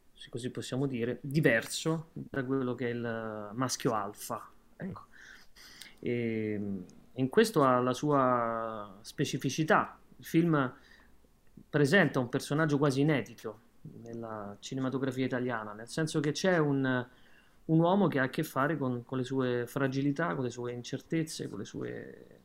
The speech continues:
difficoltà nel rapportarsi all'universo femminile, e soprattutto la, la difficoltà più grande nel lasciare andare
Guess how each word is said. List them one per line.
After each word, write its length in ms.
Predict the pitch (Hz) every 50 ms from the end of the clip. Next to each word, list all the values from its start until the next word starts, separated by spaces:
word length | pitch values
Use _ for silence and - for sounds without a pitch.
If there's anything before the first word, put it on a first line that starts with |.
| - - _ - _
difficoltà 680 | - 135 131 135 - - 151 139 143 135 135 - 156
nel 140 | 160 151 135
rapportarsi 880 | 135 127 - - 135 - - - 135 135 - - - - 135 127 123 123 - - - - - - - - -
all'universo 500 | 131 127 131 139 135 139 131 - - 139
femminile, 480 | - 135 135 139 143 147 143 135 117
e 40 | 117
soprattutto 800 | 110 - 156 147 160 165 160 - 220 233 233 - 185 160 147 135
la, 440 | 131 123 120 117 113 113 110 107 107
la 100 | 117 131
difficoltà 480 | 131 135 - 156 156 160 151 - 175 165
più 160 | - 170 170
grande 420 | 160 165 160 151 160 165 160 151
nel 180 | 131 131 127 127
lasciare 380 | 127 123 - - 151 147 135
andare 720 | 139 139 139 135 131 123 123 123 127 123 123 120 120 117